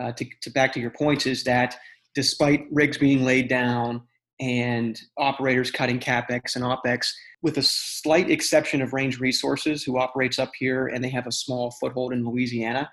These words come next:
all the operators that were buying under E Q T, Range, C N X for the most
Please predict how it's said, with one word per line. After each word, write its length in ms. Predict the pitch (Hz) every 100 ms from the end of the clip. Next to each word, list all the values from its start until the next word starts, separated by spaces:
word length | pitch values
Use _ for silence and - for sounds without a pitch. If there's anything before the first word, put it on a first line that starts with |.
| - _ _
all 180 | 147 190
the 140 | 160
operators 480 | 135 135 135 131 120
that 160 | 120 123
were 320 | 131 131 127 120
buying 320 | 120 127 135
under 220 | 131 131
E 160 | 123 123
Q 220 | - 120
T, 420 | - 131 123 123
Range, 380 | 123 123 123 123
C 220 | - 127
N 100 | 123
X 260 | 120 117 -
for 100 | 120
the 60 |
most 220 | 120 120